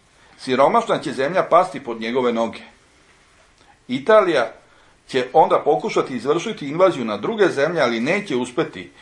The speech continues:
i sam Mussolini će doći do sramotnog kraja.” Dve rečenice. Sada mi govorimo o trideset trećoj godini. Mi znamo da se ovo sve desilo u pet, ovo, ovo kao da je sad već istorija. Ovo je sad jeste istorija. U ono vreme to je bilo proroštvo.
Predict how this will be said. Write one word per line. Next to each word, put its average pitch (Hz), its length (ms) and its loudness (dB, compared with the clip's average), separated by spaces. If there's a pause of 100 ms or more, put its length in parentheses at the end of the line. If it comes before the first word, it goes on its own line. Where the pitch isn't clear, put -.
(240)
i 117 100 -8
sam 202 360 0
Mussolini 160 600 -6
će 107 120 -6
doći 110 300 -2
do 101 140 -6
sramotnog 90 560 -10 (240)
kraja.” - 260 -20 (1200)
Dve 135 180 4
rečenice. 107 540 -8 (1700)
Sada 127 200 2
mi 165 100 -4 (180)
govorimo 190 380 4
o 143 100 4
trideset 160 500 -2
trećoj 147 320 -2
godini. 143 360 2
Mi 135 120 -4
znamo 151 200 4
da 156 100 2
se 160 120 0
ovo 165 140 4
sve 180 220 0
desilo 151 640 2
u - 100 -4 (100)
pet, 175 220 2 (120)
ovo, 139 220 0
ovo 147 220 6
kao 170 180 4
da 170 60 0
je 165 60 0
sad 160 180 0
već 160 160 -6
istorija. 107 420 -4
Ovo 101 100 -2
je 110 80 -2
sad 127 240 -4
jeste 156 280 -2
istorija. 107 360 -6
U 117 80 4
ono 165 180 4
vreme 151 300 2
to 160 80 -4
je 139 40 -2
bilo 135 240 0
proroštvo. - 460 -2